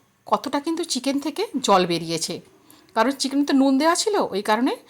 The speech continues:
জলটা অনেকটা বেরিয়ে গেছে, গ্যাসটা কমানো ছিল বলে। এই জলে কিন্তু চিকেনটা সেদ্ধ হয়ে যাবে, আমাকে কিন্তু আলাদা করে একদমই জল দিতে হবে না।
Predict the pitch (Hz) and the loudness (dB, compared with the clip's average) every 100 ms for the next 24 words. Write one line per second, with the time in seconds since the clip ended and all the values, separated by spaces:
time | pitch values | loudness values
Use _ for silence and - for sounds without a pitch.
0 | - _ 190 196 175 175 156 170 190 285 | -20 _ 2 4 4 4 2 0 0 0
1 | 202 196 226 240 262 381 453 - _ _ | 2 2 0 0 0 -2 -4 -8 _ _
2 | _ - 190 190 330 320 202 170 170 - | _ -2 0 2 0 0 2 2 0 -4
3 | 175 165 160 190 _ _ _ _ _ - | -4 -4 -6 -10 _ _ _ _ _ -20
4 | _ _ _ - - - 269 262 269 339 | _ _ _ -10 -10 -2 2 4 4 2
5 | 370 403 392 339 320 - 226 196 233 175 | -2 -2 -2 -2 0 2 2 2 -2 0
6 | 160 160 - - - - 196 196 277 285 | -2 -2 -8 -20 -8 -4 -4 -4 -2 2
7 | 285 190 196 233 285 202 - 294 381 202 | 4 4 2 2 2 0 0 -2 2 2
8 | 175 180 180 185 165 160 | 2 0 2 2 2 -2